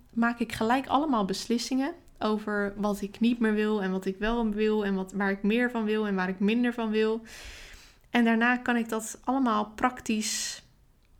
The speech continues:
ook gaan doorvoeren. Dus ik kan nieuwe routines en gewoontes gaan implementeren. Ik kan die nieuwe garderobe gaan implementeren en natuurlijk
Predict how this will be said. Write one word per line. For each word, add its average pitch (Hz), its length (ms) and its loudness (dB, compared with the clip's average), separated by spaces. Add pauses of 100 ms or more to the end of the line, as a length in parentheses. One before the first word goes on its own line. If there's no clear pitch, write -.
(1040)
ook 233 200 4
gaan 208 160 0
doorvoeren. 226 760 0
Dus 202 160 0
ik 208 140 -2
kan 202 580 2 (140)
nieuwe 202 320 4
routines 269 500 2
en - 120 0
gewoontes 233 460 2
gaan 226 160 -2
implementeren. 214 800 0
Ik - 60 -4
kan 190 140 0
die 190 100 2
nieuwe 202 240 2
garderobe 247 600 -2
gaan 240 160 -6
implementeren 214 840 -2
en 240 220 2
natuurlijk 202 540 -2